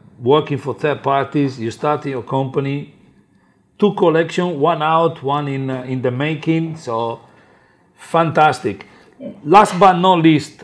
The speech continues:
and, um, obviously, I love the fact that you chose an inspiration from Kendall Jenner.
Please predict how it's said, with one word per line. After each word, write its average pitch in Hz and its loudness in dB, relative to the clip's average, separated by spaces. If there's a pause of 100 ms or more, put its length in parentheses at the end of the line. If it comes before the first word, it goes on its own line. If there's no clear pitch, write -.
and, 123 -4
um, 123 2 (180)
obviously, 147 0 (220)
I 117 -2
love 170 2
the 165 2
fact 165 0
that 139 -4
you 135 -2
chose 147 2
an 131 -2
inspiration 131 -2
from 113 -12
Kendall 123 -6
Jenner. 123 -8